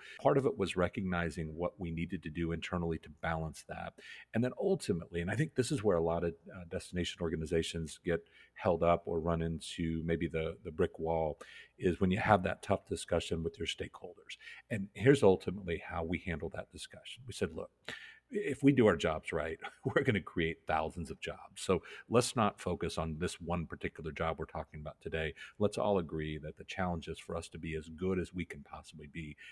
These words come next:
And let's also recognize just having the best person on our island doing this job doesn't make us the best in our industry. If we really wanna be the best in our industry, then we've gotta go out and hire the best." I mean, can you imagine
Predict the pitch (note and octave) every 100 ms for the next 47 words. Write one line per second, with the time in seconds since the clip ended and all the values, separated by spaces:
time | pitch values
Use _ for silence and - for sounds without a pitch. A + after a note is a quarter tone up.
0 | - - G#2 G2+ G2+ F2 F#2 C#3 B2 B2+
1 | B2+ B2+ A#2+ A#2+ A#2 _ _ _ _ -
2 | - - - G2 F2+ D#2+ F2+ F2+ - -
3 | G2 F#2 F#2+ F2+ D#2+ D#2 F2 F#2 F2+ F2+
4 | F2 G2 - G#2+ G#2 G#2 - _ _ -
5 | F#2 G2 F#2 E2+ - D#2+ - - D#2 -
6 | D2+ D2 C#2 - - C#2 - - - -
7 | - G2+ F#2 D2+ G#2+ D3 C3+ G2+ G2 F#2+
8 | F2 F2 E2+ E2+ E2 - D#2+ D#2 E2 F2
9 | D2 - E2 - - _ _ _ G2 F2+
10 | E2+ G#2 G#2 G2+ F2 D#2+ D#2 E2 F2 -
11 | E2 D2 C#2 D2 - B2+ B2 - D3+ B2
12 | F2 E2 - C3